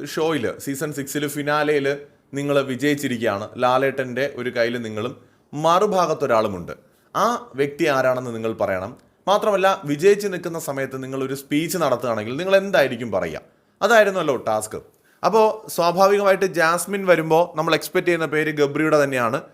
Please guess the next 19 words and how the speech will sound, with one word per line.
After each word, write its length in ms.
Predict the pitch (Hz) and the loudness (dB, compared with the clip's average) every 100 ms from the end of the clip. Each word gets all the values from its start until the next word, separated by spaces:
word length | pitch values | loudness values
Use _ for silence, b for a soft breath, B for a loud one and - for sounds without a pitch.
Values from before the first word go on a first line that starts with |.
| b b b | b b b
ജാസ്മിൻ 440 | 160 165 - 165 151 | 4 4 2 -2 2
ഗബ്രിയുടെ 420 | 147 147 165 160 | 2 2 2 2
പേര് 320 | 139 139 139 | 4 2 2
തന്നെയാണ് 340 | 135 147 139 | 0 2 2
പറഞ്ഞത്. 500 | 123 113 113 117 185 - 127 | 0 -2 -4 -6 -10 -10 -6
ലാലേട്ടൻ്റെ 560 | 139 143 143 143 147 143 | 2 4 6 2 0 -2
ഒരു 200 | 139 135 | -2 0
കയ്യിൽ 220 | 135 135 | -2 -2
ജാസ്മിനും 480 | 131 127 123 131 131 | -2 -2 -2 -6 -4
ഒരു 180 | 127 127 | -2 0
കയ്യിൽ 160 | 123 | -2
ഗബ്രിയും. 400 | 120 113 98 90 - - | -2 -4 -4 -8 -8 -2
അത് 160 | 214 202 | 0 4
നേരത്തെ 520 | 190 214 220 233 190 | 4 2 2 2 2
തന്നെ 260 | 175 151 - | 0 -2 -2
അവർ 180 | 143 156 | 0 0
പരസ്പരം 520 | 147 143 147 160 151 | 2 0 0 -2 0
പറഞ്ഞിട്ടുള്ള 400 | 131 123 120 123 113 | 2 2 0 0 2
കാര്യമാണ്. 420 | 101 95 80 | 2 0 -6